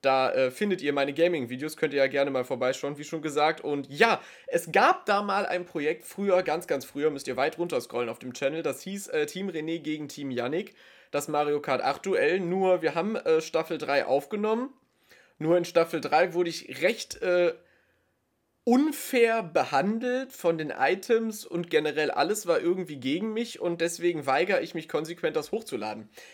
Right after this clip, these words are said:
Ende des Statements und damit wir, äh, schnell aus dieser unangenehmen Situation rauskommen, suche ich ganz schnell wieder die Audio von Thorsten. Ah, wo ist er denn? Da, okay. Das war das Statement, mehr gibt's nicht und, äh, schnell weiter mit der nächsten Audio von Thorsten. Danke.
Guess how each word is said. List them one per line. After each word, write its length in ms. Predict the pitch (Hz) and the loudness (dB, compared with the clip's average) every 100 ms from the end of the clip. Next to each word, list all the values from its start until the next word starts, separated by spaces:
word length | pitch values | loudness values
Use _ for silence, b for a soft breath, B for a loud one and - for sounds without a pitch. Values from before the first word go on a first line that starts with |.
| B | B
Ende 220 | 214 262 | 4 4
des 160 | 151 - | 0 -2
Statements 420 | 123 123 160 208 | 0 0 0 -2
und 140 | 170 170 | 2 2
damit 240 | 165 175 | 2 2
wir, 260 | 180 151 - | 4 4 4
äh, 320 | 143 147 - | 2 0 -2
schnell 280 | - 180 - | 0 0 2
aus 180 | 185 | -2
dieser 260 | 185 170 156 | 0 2 2
unangenehmen 460 | 214 220 175 175 170 | 0 -2 -2 -4 0
Situation 440 | 165 151 147 156 | 2 2 0 0
rauskommen, 480 | 139 185 - 151 143 | 2 2 2 -2 -2
suche 200 | 175 185 | -8 -8
ich 140 | - | 0
ganz 240 | 170 247 - | 0 0 -2
schnell 280 | 202 196 | -2 -2
wieder 140 | 190 175 | 0 0
die 120 | 156 | 2
Audio 220 | 165 170 | 4 2
von 180 | 160 147 | -2 -2
Thorsten. 340 | 165 175 180 | 0 0 0
Ah, 280 | 95 139 226 | 0 2 2
wo 60 | 226 | 2
ist 140 | 208 | 4
er 100 | 196 | 4
denn? 240 | 156 165 - 269 285 226 - | 2 0 -6 -6 -6 -4 4
Da, 260 | 151 131 | 4 6
okay. 320 | 123 139 117 B B B | 2 0 -4 B B B
Das 180 | 170 196 | 2 6
war 120 | 196 | 4
das 120 | 180 | 6
Statement, 480 | 175 175 147 151 147 | 6 6 4 -2 0
mehr 140 | 147 | 0
gibt's 240 | 156 170 139 | 0 -4 -4
nicht 220 | 143 - | -4 -2
und, 160 | 139 | -2
äh, 160 | - 135 | 0 -2
schnell 280 | - 170 170 | 4 4 6
weiter 220 | 160 151 | 4 2
mit 100 | 139 | 2
der 80 | 139 | -2
nächsten 240 | 143 147 | -2 -2
Audio 220 | 117 135 | 0 0
von 160 | 127 117 | -4 -4
Thorsten. 400 | 131 135 - 127 | 0 -2 -2 -4
Danke. 360 | 127 139 131 | -2 -2 -6